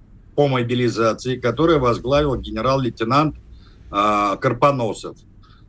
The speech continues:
Арон Гершевич. Вот на протяжении всей войны, вплоть до октября сорок шестого года, он возглавлял это управление, пока, пока оно существовало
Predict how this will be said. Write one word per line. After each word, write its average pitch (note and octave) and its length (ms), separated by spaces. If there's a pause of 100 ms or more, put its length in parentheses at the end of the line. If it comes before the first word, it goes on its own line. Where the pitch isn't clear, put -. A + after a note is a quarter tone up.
(100)
Арон C3+ 400
Гершевич. A2+ 760 (340)
Вот A#2 200
на C3 80
протяжении C#3+ 680
всей C#3 300
войны, C3 500
вплоть C3 360
до B2+ 140
октября B2 420
сорок A2+ 300
шестого A#2 480
года, E3 480 (340)
он D#3+ 240
возглавлял B2+ 720
это B2+ 240
управление, C3+ 680
пока, C3+ 500 (220)
пока A#2+ 400
оно B2 280
существовало C3 960